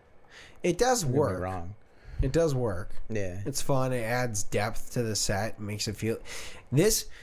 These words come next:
Speaker 1: I, I'll be honest, like, looking at it in this angle on the camera, this room looks a lot bigger than it is.
Speaker 2: It really does. This table looks a lot smaller than it is.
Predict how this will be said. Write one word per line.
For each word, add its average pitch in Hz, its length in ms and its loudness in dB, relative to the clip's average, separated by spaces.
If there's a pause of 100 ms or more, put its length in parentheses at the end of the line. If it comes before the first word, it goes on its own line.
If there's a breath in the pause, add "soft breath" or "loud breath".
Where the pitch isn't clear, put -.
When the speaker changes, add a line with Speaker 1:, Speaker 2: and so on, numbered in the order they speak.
(480 loud breath)
Speaker 1:
I, 180 240 2
I'll 175 160 4
be 185 160 4
honest, 147 440 0
like, 107 420 0 (460)
looking 165 580 4
at 165 140 4
it 165 220 2
in 127 160 4
this 131 240 2
angle 110 400 2
on 107 160 0
the 107 80 0
camera, 113 560 0 (720 loud breath)
this 151 340 4
room 160 360 4
looks 147 180 2
a 135 80 2
lot 117 580 0
bigger 123 280 2
than 107 180 -2
it 98 280 -4
is. 113 220 -2
Speaker 2:
It 110 80 -6
really 101 300 -2
does. 80 380 -6
This 120 280 -2
table 117 400 0
looks 107 220 -2
a 104 60 -2
lot 90 340 -2
smaller 87 560 -4
than 107 160 -2
it 107 100 -2
is. 110 400 -2